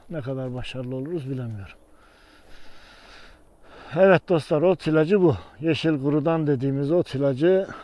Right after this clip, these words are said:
yeşil ne varsa kurutur. Yaprağına değmesin. O yüzden dip sürgünlerine dikkat edin. Dip sürgünleri varken kesinlikle ot ilacı atmayın.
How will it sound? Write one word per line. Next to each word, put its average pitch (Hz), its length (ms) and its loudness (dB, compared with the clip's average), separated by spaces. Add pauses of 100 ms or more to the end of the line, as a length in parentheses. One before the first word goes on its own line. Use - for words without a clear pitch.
(260)
yeşil 156 400 0
ne 160 160 2
varsa 151 340 2
kurutur. - 580 -8 (720)
Yaprağına 151 600 0
değmesin. 139 500 -2 (500)
O 170 120 0
yüzden 156 480 0
dip 160 140 2
sürgünlerine 147 760 -2
dikkat 160 340 -2
edin. 170 320 -2 (560)
Dip 165 180 4
sürgünleri 147 720 0
varken 165 480 0
kesinlikle 156 840 -4
ot 175 260 -4
ilacı 147 320 -2
atmayın. 127 400 -8